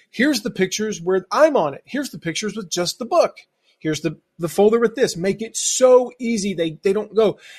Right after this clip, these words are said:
"Hey, Matt, I saw some image. I don't know where it is." No. Did it have somebody's face on it that's not mine?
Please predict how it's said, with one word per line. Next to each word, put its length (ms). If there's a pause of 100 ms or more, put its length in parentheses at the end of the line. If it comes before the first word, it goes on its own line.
"Hey, 120
Matt, 300
I 60
saw 240
some 280
image. 320
I 60
don't 100
know 120
where 180
it 80
is." 240
No. 380 (520)
Did 140
it 100
have 260
somebody's 380
face 300
on 160
it 120
that's 180
not 200
mine? 400